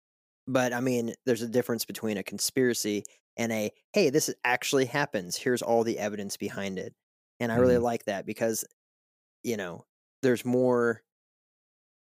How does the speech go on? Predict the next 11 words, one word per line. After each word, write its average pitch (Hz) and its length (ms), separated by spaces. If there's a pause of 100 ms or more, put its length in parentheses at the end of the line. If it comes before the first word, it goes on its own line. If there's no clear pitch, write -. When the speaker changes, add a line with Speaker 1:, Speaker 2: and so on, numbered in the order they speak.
(160)
Speaker 1:
real 135 420
world 123 500
consequences 117 920
to 110 100
things 107 380
that 107 160
actually 110 420
happen 107 460
versus 107 420
things 104 420
that 185 400